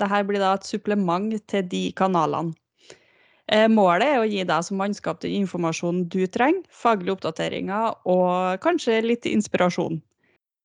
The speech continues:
Vi vil at dere mannskaper skal få førstehåndsinfo om blant annet aksjoner og fagprosjekter, og vi har planer om å invitere aktuelle gjester, både frivillige og fagpersoner. I tillegg, eh, tror vi at vi kan dykke litt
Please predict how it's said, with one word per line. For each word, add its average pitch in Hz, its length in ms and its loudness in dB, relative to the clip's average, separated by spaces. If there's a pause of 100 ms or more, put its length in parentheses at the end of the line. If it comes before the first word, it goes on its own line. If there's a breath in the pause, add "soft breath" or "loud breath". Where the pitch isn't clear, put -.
(240)
Vi 226 240 -4
vil 254 160 0
at 240 160 2
dere 226 240 -4
mannskaper 180 560 0
skal 202 320 -2
få 202 400 0
førstehåndsinfo 175 1040 -4 (100)
om 220 320 -4
blant 214 320 -2
annet 214 160 -2 (160)
aksjoner 180 600 -2 (100)
og 185 240 2
fagprosjekter, 185 720 -2 (100)
og 208 160 -2
vi 208 80 -2
har 214 300 -2 (100)
planer 240 320 0
om 196 80 -4
å 208 80 -2
invitere 185 480 0
aktuelle 202 540 2
gjester, 220 720 -2
både 208 560 0
frivillige 220 560 0
og 196 160 2
fagpersoner. 170 560 -2 (560)
I 214 80 2
tillegg, 208 560 2
eh, 226 240 0
tror 185 240 0
vi 165 80 0
at 202 240 -2
vi 208 120 -2 (360)
kan 208 240 0
dykke 208 240 -6
litt 202 160 -2